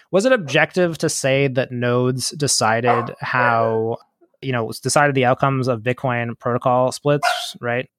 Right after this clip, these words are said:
I think that there's, as I look back, there's more evidence to suggest that that was a likely view,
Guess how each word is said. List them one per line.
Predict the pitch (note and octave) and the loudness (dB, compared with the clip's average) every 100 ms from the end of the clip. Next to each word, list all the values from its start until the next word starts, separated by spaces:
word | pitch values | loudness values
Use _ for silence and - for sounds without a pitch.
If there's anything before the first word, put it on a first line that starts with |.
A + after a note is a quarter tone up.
| _ _ - | _ _ -4
I | D#3 | -4
think | - - G#3+ B3 B3 E3 | -4 -2 0 0 -4 -2
that | D#3+ | -2
there's, | C#3 D3 C#3+ B2 - | 2 0 0 -2 -8
as | C#3+ | -2
I | D3+ | 0
look | D#3+ F#3 | 0 0
back, | F3 D#3+ | 2 2
there's | D3+ | 0
more | D3+ A3 F3 | 0 0 2
evidence | E3+ D#3+ D3+ | 0 0 -2
to | C#3+ | -4
suggest | - C3+ B2+ C3+ - | -6 -4 -2 -4 -4
that | B2+ | -4
that | B2+ | -4
was | A#2+ | -4
a | A#2 | -6
likely | A2 C3+ F#3+ G3 | -6 -4 -4 -4
view, | G#3 G#3+ G#3+ | -4 -4 -6